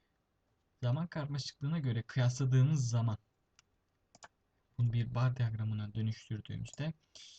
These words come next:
şekildeki bar diyagramını elde ederiz. Hemen üç tane değerli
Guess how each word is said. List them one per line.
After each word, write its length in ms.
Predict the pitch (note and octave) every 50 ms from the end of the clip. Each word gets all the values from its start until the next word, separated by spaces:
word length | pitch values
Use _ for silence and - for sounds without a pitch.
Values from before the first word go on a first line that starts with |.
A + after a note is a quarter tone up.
| - - - _ _ _ _ _ _ _ _ _ _ _ _ _ _ _ _ _ _
şekildeki 520 | - - C3 - - A#2 G#2 A2+ A#2+ - -
bar 200 | C3+ B2+ B2 B2
diyagramını 420 | A#2+ A#2 A#2 A#2+ A#2+ B2 B2 B2
elde 160 | A#2+ A2+ G#2+
ederiz. 520 | G2+ G2+ G#2 - A#2+ - - - - - - - - _ _ _ _ _ -
Hemen 320 | - D3+ D3+ D3+ D3+ D3 - _ _ _ _ _ _ _ _ _ _ _ _ _ _ _ -
üç 200 | - - - -
tane 320 | - C3 A#2+ A2+ A2 G#2+
değerli 520 | A2+ A2+ A2 G#2+ G#2+ A2+ C3+ D#3 D#3+ -